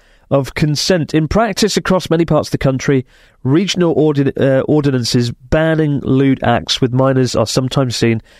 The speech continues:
as in effect, ranging the age of consent to eighteen. Under the new law, teen couples no more than five years apart in age will be exempt from prosecution if both partners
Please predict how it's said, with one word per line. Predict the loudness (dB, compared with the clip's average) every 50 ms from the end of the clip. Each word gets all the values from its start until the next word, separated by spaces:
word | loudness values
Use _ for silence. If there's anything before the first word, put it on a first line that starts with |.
| -20 -10 -4 -2
as | 0 0 2
in | 2 0
effect, | 0 0 -2 -2 -2 -4 -6 -4 -2
ranging | 0 0 0 0 0 0 0
the | 0 0 2
age | 2 0 2 0
of | -2 -4 -6 _ _ -8
consent | -6 -4 -2 0 0 -2 -2 -2
to | 0 0
eighteen. | 2 2 0 0 0 0 0 -2 -4 -6 _ -2
Under | 0 0 0
the | 0
new | 0 2 2 2
law, | 2 2 2 0
teen | 0 -2 -2 -2 0 0
couples | 0 0 -2 0 0 -2 -2 -2 0
no | 0 0 2
more | 2 0 0
than | 0 -2 -4
five | -2 0 0 0 2 2
years | 0 0 0 -2
apart | -2 -2 0 0 2 2 0 0
in | 0 0
age | 2 2 0 0 -2 -4 -8 -12 -14 -20 -20 -20 _ _ _ -2
will | 0 0 2
be | 2 2 2
exempt | 0 0 0 0 0 0 -2 -8 -8
from | -4 -4 -2
prosecution | 0 0 -2 -2 -2 -2 -2 -2 0 0 -2
if | -2 0
both | 0 -2 0 0
partners | 0 0 2 2 2 0 -2 -4 -8